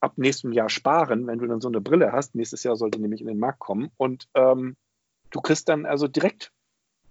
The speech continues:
in, in dein Auge die, die Nachrichten eingeblendet, wo ich gestern nur dachte, so, ja, leuchtet mir total ein, Riesensprung, also Riesenentwicklungssprung, ähm, bei diesen Brillen, die ja früher fürchterlich klobig waren und,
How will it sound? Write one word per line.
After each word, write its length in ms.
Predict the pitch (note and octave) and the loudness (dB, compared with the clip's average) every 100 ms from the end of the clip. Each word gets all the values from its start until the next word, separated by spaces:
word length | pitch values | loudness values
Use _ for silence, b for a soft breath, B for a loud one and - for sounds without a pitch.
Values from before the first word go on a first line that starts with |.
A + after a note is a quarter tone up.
| - | -4
in, 300 | F3+ G3+ G#3 _ | 0 0 -2 _
in 160 | E3+ G3+ | 4 6
dein 200 | F3 E3 | 4 4
Auge 360 | D3 E3+ F3+ | 4 6 4
die, 260 | C#3+ D#3+ E3 | 0 -2 -4
die 160 | - D3+ | -2 -2
Nachrichten 380 | F3 F#3+ - | -2 -4 -6
eingeblendet, 640 | A#2+ B2 A#2 A2 G2+ B2 D3 B B B B B B - | -6 -2 -2 -2 0 2 0 B B B B B B 0
wo 100 | B2 | 2
ich 180 | A#2 - _ _ _ - B3 | 2 -4 _ _ _ -20 -6
gestern 380 | G#3+ C3 - B2 | -2 0 2 0
nur 120 | A#2+ | 0
dachte, 280 | A2+ - C#3+ | 0 0 2
so, 80 | C3 | 2
ja, 360 | F#2 B2+ E2+ - _ _ | 4 4 2 -2 _ _
leuchtet 420 | - B2+ C#3 D#3 C#3 | 0 4 4 4 -2
mir 120 | C3 | 0
total 360 | C3+ D3+ D#3 | 0 2 0
ein, 320 | D3+ B2+ D3+ D3 | 2 0 0 -2
Riesensprung, 800 | C#3 F#3 G#3+ - - C#3+ G#3 - | -2 0 0 -2 2 2 2 -4
also 200 | B2+ A#2 | -4 0
Riesenentwicklungssprung, 1040 | E3 A#3 F#3+ D#3+ D#3+ E3+ - D#3 E3+ F3+ G#3 | 0 0 -4 -6 -6 -6 -4 -2 -2 -2 -4
ähm, 220 | D3 C#3+ C3+ | -4 -2 -2
bei 100 | C3+ | -2
diesen 240 | C#3 B2+ | -4 -2
Brillen, 360 | A2+ B2+ E3+ D3+ | 4 6 6 0
die 100 | C3+ | 0
ja 140 | A2+ - | 0 0
früher 340 | - C#3 B2+ A2+ _ _ _ _ | 2 4 4 2 _ _ _ _
fürchterlich 580 | - - F#3 - B2 - | -4 2 2 2 -6 -2
klobig 380 | - D#3+ D#3+ C#3 | 4 4 4 2
waren 280 | C3 C3+ C3 | 2 2 0
und, 240 | B2+ A#2 | -2 -8